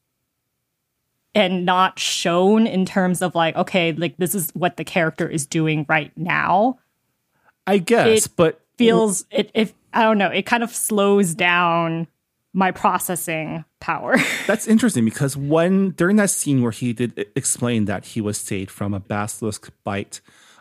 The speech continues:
Speaker 2: um, I did see that scene play out in my head of him being saved from a basilisk bite. So I think maybe, I don't know, maybe it's just,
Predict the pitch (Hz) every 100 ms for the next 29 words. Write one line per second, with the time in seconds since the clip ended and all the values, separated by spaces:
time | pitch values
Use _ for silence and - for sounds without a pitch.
0 | - 107 107 120 - 131 117 151 151 -
1 | _ _ _ - - - 160 131 120 -
2 | 120 107 104 101 - 92 95 151 95 104
3 | 95 101 92 92 95 90 90 - 98 90
4 | - 135 101 107 131 - - - 101 -
5 | 127 113 - - 143 202 175 160 180 170
6 | - - _ _ _ _ _ _ _ -
7 | 240 151 82 - - 127 165 180 185 156
8 | - 117 - - -